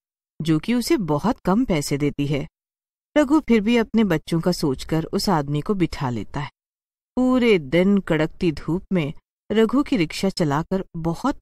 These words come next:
बुरी हालत हो जाती है और उसका गला भी प्यास से सूख रहा होता है। वो रिक्शे को एक कोने में खड़ा करके खुद भी एक पेड़ के नीचे लेट जाता है। लेटते ही रघु की आंख लग जाती है और जब उसकी आंख खुलती है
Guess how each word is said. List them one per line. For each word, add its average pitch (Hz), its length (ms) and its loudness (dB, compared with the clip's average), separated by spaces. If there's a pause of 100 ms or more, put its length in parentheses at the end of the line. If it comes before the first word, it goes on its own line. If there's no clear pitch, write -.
बुरी 165 240 0
हालत 139 420 -4
हो 143 60 -4
जाती 131 340 -8
है 135 200 -14 (440)
और 214 140 2
उसका 240 260 -2
गला 156 400 0
भी 190 180 0
प्यास 156 420 0
से 247 160 -4
सूख - 380 -4
रहा 131 200 -4
होता 131 320 -10
है। 131 100 -12 (420)
वो 254 120 2
रिक्शे 277 320 -2
को 302 100 0
एक - 140 -2
कोने 180 320 2
में 247 120 2
खड़ा 160 280 0
करके 170 440 -2
खुद - 600 -6
भी 269 160 2
एक 302 160 -4
पेड़ 185 220 4
के 240 100 0
नीचे 254 260 2
लेट 151 280 2
जाता 131 300 -4
है। 135 200 -6 (480)
लेटते 143 360 0
ही 226 120 4
रघु 160 300 0
की 302 160 2
आंख 170 300 4
लग 131 180 -4
जाती 127 320 -6
है 135 200 -8 (480)
और 185 80 2
जब 143 280 -2
उसकी - 240 -4
आंख 233 160 2
खुलती 262 380 0
है 302 160 0